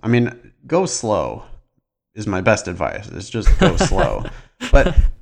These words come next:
Speaker 1: but if you have a really strong prediction here, I,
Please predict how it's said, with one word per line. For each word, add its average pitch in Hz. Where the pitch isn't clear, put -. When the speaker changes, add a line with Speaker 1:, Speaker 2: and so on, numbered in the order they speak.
Speaker 1:
but 151
if 156
you 175
have 190
a 208
really 143
strong 127
prediction 117
here, 165
I, -